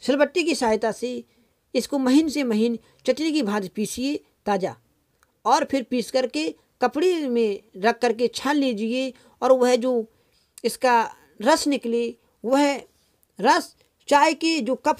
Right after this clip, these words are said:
होता है, वह आधे कप की मात्रा तक आप इसे रोज़ाना सुबह और शाम पिए। अगर आप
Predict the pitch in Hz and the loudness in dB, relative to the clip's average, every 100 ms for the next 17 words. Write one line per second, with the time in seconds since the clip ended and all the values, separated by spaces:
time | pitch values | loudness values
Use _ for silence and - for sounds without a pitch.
0 | 247 240 254 247 254 240 269 269 285 262 | 2 2 4 4 4 4 4 4 -2 -4
1 | - 214 185 - 185 180 262 294 _ _ | -4 -6 -6 -8 -8 -2 -2 -2 _ _
2 | _ _ - 196 202 202 226 190 190 208 | _ _ -4 -2 0 2 4 4 4 0
3 | 214 180 180 202 175 170 180 - 220 156 | -2 -4 -2 -2 -4 -8 -12 -6 -4 -6
4 | _ _ _ _ _ _ _ _ _ - | _ _ _ _ _ _ _ _ _ -6
5 | 220 240 277 262 | 0 2 4 2